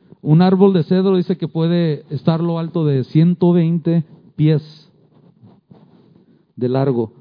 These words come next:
Y esa es la cola. Simplemente está hablando el Señor, dice, "Su cola se balancea como un cedro. Los tendones de sus muslos están muy unidos". Verso dieciocho, "Sus huesos son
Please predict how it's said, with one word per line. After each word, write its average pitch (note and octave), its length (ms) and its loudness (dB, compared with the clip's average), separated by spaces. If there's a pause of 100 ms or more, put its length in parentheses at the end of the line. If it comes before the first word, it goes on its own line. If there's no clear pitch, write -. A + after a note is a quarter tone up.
(840)
Y C#3+ 140 4
esa C#3+ 180 2
es B2+ 80 -2
la C#3 140 -6
cola. D3+ 320 -2 (220)
Simplemente C#3 540 0
está C#3+ 140 -4
hablando C#3+ 280 0
el C3+ 60 -2
Señor, C3+ 320 -2
dice, C3 320 -4 (360)
"Su - 160 2
cola F3+ 320 0
se F3 360 0
balancea D3+ 500 -2
como E3 240 -2
un D#3+ 80 -4
cedro. D#3+ 400 -2 (460)
Los C#3+ 400 0
tendones E3+ 600 2
de G3+ 120 4
sus E3+ 260 0
muslos G#3+ 720 2
están E3+ 380 0
muy F3+ 200 4
unidos". F3 520 0 (220)
Verso B2+ 360 -4
dieciocho, D3 460 0
"Sus D3+ 360 0
huesos G3+ 500 0
son G3 360 0